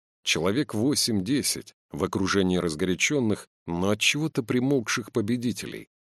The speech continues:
не говоря им привычно заученного «Гитлер капут»,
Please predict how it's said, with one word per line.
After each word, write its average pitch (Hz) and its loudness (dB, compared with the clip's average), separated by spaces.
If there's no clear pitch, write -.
не 165 4
говоря 131 6
им 101 4
привычно 98 2
заученного 98 2
«Гитлер 90 -4
капут», - -6